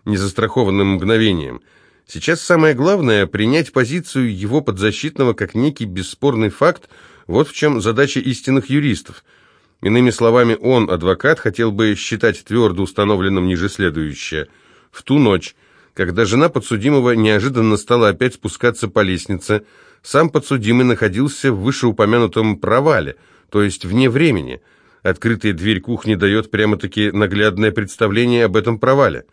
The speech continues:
Обычный юрист, закончил адвокат свою речь, сочтёт всё, что удастся раскрыть в этом деле с помощью методов криминалистики, нарочитой мистификацией, и вину за это следует приписать самому юристу,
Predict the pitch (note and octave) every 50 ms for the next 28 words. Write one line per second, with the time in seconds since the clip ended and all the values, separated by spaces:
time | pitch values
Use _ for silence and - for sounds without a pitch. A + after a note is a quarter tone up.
0 | _ _ _ _ _ _ _ _ _ _ _ _ _ _ _ _ _ _ _ _
1 | _ _ _ - G2 G2+ B2+ F#3 - - - D3+ D3 B2+ B2 D#3 E3+ G#3+ F#3 -
2 | - G2 G2 - - G#2 G2 E2+ - - F2+ F2 D2+ F#2 F2 - - F#2 E2+ -
3 | - E2+ E2+ E2 D#2+ D#2 C#2 - - - - - - - G2+ G2 - - - G3+
4 | G#3+ - - - F#3 F#3+ - - - E3+ E3 C#3+ B2+ A#2 E3 F3+ E3+ - - -
5 | D3 C3+ C3+ - - - D3+ F3+ - - A#2+ C#3+ C#3+ C#3+ C3 A#2 G#2 C3 E3+ D#3+
6 | C3 - - - D3+ C#3+ C3+ - - - B2 C#3+ C#3+ - B2+ B2 G#2+ - - A#2+
7 | B2 A#2 A#2 A#2+ C3 E3+ F3+ - - B2 G#2 - G2 - - _ - _ _ -
8 | _ _ - G#2 A2 A#2 B2 A#2 - F#3 E3 - D3+ C#3+ C#3+ C#3+ - D3 B2 D#3
9 | D3 - A#3+ E3 - - - - C2 A#1+ A#1+ _ _ _ _ _ _ _ _ _
10 | - - A2+ F#2 A#2+ C3 D#3 G3 G#3 D3 G#2+ A#2 G#2+ G2+ F2 - G2 - G#2 G2
11 | F#2 E2+ F#2+ F#2+ F2+ - - G2+ F#2+ - G#2+ F#2+ - A2+ G2+ - - - A#2 B2+
12 | C#3 D#3 F3+ F3 E3 F3 E3 D#3+ A2+ - - - F#2 D#2